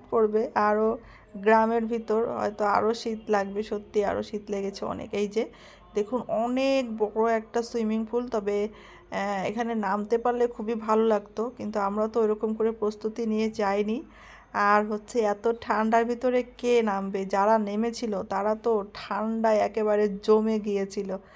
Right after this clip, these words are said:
যে মানে প্রথমে তো একটু ঠান্ডা শীত শীত লাগে পানিতে নামার পরে, তো পানিতে নামার পরে কিন্তু গা গরমই থাকে, ওঠার পরেই তো শীত লাগে।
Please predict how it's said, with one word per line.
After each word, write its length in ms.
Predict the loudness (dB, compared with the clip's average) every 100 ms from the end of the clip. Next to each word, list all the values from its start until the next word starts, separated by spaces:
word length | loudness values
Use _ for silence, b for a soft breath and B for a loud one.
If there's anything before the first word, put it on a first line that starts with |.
| B B B B -12
যে 280 | -6 -4 -4
মানে 260 | -6 -8
প্রথমে 420 | -2 0 0 0 2
তো 100 | 0
একটু 220 | 0 -4 -6
ঠান্ডা 340 | -2 0 0 -2
শীত 220 | -4 -6
শীত 180 | -8 0
লাগে 240 | 2 2 2
পানিতে 420 | 2 0 0 0
নামার 280 | 0 0 0
পরে, 280 | -2 -2 -6 B B B -6
তো 80 | 2
পানিতে 420 | 4 4 2 2
নামার 260 | 4 2
পরে 240 | 2 2 2
কিন্তু 260 | -2 -6 2
গা 200 | 4 4
গরমই 360 | 4 2 0
থাকে, 260 | -2 -4 -4 2
ওঠার 360 | 2 4 2
পরেই 360 | 4 4 4 2
তো 160 | 0 -4
শীত 280 | -6 -10 -4
লাগে। 300 | -4 -2